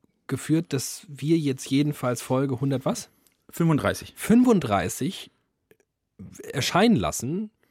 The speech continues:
Speaker 1: Und es wird sich irgendwann ganz normal anfühlen, weil es ist einfach Folge hundertfünfunddreißig, die auf Folge hundertvierunddreißig folgt. Aber de facto, was dazwischen alles passiert ist.
Speaker 2: Boah.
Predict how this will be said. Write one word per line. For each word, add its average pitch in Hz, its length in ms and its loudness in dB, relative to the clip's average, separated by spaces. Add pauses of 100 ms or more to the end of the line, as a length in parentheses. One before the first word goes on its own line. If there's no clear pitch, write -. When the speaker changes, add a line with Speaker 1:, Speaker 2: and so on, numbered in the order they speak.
(600)
Speaker 1:
Und 170 120 4
es 170 140 2
wird 240 140 4
sich 180 160 -2
irgendwann 196 400 6
ganz 143 220 2
normal 170 360 6
anfühlen, 107 540 -2
weil 123 100 4
es 120 80 -2
ist 143 80 -4
einfach 131 240 0
Folge 131 240 2
hundertfünfunddreißig, 117 760 2
die 123 120 0
auf 110 140 -2
Folge 120 320 2
hundertvierunddreißig 117 800 0
folgt. - 200 -4
Aber 127 140 0
de 127 120 0
facto, 185 440 2 (400)
was 127 260 -6
dazwischen 123 640 -4
alles 98 360 -4
passiert - 760 0
ist. - 380 -16
Speaker 2:
Boah. - 240 -12